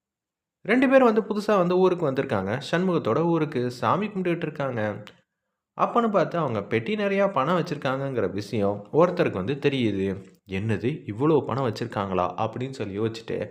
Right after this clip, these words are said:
அவங்களோட ஃப்ரெண்டுக்கு ஃபோன் அடிக்கிறாங்க. "டேய், கார்ல வெளியூர் பார்ட்டி வந்திருக்காங்கடா. ஒரு ரூபா, ரெண்டு ரூபா இல்லடா, எட்டு லட்சம் ரூபா வந்து பையில வச்சிருக்காங்க. அவங்க அதை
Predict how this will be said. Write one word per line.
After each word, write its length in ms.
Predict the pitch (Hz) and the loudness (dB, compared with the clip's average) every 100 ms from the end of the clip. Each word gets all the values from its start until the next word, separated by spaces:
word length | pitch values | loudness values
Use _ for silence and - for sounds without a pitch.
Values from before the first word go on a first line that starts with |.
| - _ - | -12 _ 0
அவங்களோட 380 | 143 196 180 131 | 2 4 4 2
ஃப்ரெண்டுக்கு 420 | - 135 151 151 | 0 -2 0 -2
ஃபோன் 180 | 139 139 | -4 -2
அடிக்கிறாங்க. 420 | 120 110 98 98 92 - - - | -2 0 0 0 -4 -10 -18 -2
"டேய், 240 | 123 135 - | 0 0 -2
கார்ல 460 | - 98 135 143 98 92 110 - | 0 4 4 4 0 -2 -6 -4
வெளியூர் 420 | 104 139 139 101 | 0 2 2 0
பார்ட்டி 440 | - 98 104 - 95 107 - _ - | 0 0 0 -2 -4 -4 -14 _ -6
வந்திருக்காங்கடா. 640 | 113 165 175 131 104 92 95 - | -2 -2 0 0 0 -4 -6 -4
ஒரு 200 | 101 104 | -4 0
ரூபா, 200 | 127 143 | 4 4
ரெண்டு 260 | 123 113 117 | 4 0 0
ரூபா 160 | 117 120 | 0 0
இல்லடா, 300 | 101 92 95 101 | 0 -2 -4 -4
எட்டு 300 | 98 92 - | -6 -6 -2
லட்சம் 340 | 160 135 - 92 | 0 0 -2 -4
ரூபா 180 | 95 120 | 0 0
வந்து 340 | 98 90 92 110 - - _ | 0 0 -2 -2 -6 -20 _
பையில 280 | 143 185 170 | 2 4 4
வச்சிருக்காங்க. 560 | 165 165 165 156 135 95 - - - - | 2 0 0 0 2 -2 -4 -16 -20 0
அவங்க 360 | 98 117 117 92 95 - - | 2 2 2 0 -2 -6 -8
அதை 240 | - 101 | -2 0